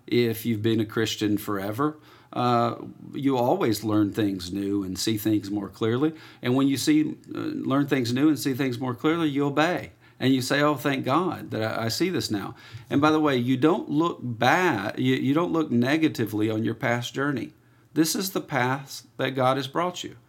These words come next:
When you figure something out and see that you should have done something you didn't do, you do it.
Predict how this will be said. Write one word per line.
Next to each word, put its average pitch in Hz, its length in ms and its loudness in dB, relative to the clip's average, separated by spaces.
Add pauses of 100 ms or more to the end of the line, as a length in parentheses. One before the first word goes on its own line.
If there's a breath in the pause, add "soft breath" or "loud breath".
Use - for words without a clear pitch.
(260 soft breath)
When 127 180 2
you 123 100 0
figure 139 420 0
something 143 460 0
out 110 340 -2
and 117 160 0
see 120 280 0
that 127 160 -4
you 110 120 -6
should 117 200 -4
have 107 120 -4
done 113 200 -2
something 120 280 -4
you 110 140 -4
didn't 113 280 -4
do, 139 260 -2
you 135 120 -4
do 160 240 2
it. - 160 -6